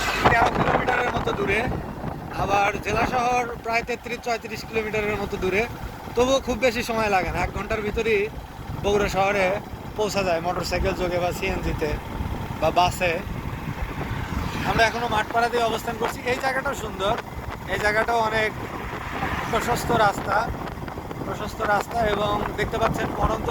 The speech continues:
বিকেল, এটা হলো গোধূলি লগ্ন। এই টাইমটাকে বলা হয় গোধূলি লগ্ন। গোধূলি বলারও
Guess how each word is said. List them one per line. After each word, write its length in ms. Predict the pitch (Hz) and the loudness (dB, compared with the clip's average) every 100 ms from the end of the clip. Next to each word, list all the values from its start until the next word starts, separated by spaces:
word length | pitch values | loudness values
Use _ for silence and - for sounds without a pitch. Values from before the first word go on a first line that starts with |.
| 220 | -2
বিকেল, 280 | 214 220 226 214 - - - - 185 | 0 2 0 0 -2 -2 -6 -6 -2
এটা 100 | 214 | 2
হলো 120 | 220 208 | 2 2
গোধূলি 440 | 208 233 233 - 247 226 | 4 4 2 0 2 2
লগ্ন। 260 | 220 - - - - - - - - 208 | 0 -2 -2 -4 -6 -8 -8 -6 -4 -2
এই 60 | 196 | 0
টাইমটাকে 380 | 220 214 240 233 240 | 2 0 0 -2 0
বলা 140 | 240 226 | 2 4
হয় 140 | 226 - | 4 4
গোধূলি 380 | 208 - - - - | 4 4 4 2 2
লগ্ন। 200 | 185 - - - | 4 2 2 2
গোধূলি 300 | 240 - - 240 | -2 0 0 2
বলারও 260 | 247 247 | 4 4